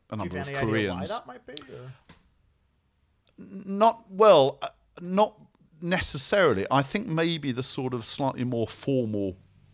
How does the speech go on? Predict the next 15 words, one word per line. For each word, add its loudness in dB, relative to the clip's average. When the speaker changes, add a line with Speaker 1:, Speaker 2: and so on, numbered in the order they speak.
Speaker 2:
Yeah. -14
Speaker 1:
feel 0
to -6
it, -6
perhaps, -4
um, -4
is -2
a -4
little 2
more. 0
Speaker 2:
Resonates, -2
Speaker 1:
So, -6
Speaker 2:
or -4
Speaker 1:
yeah, 6
maybe. 0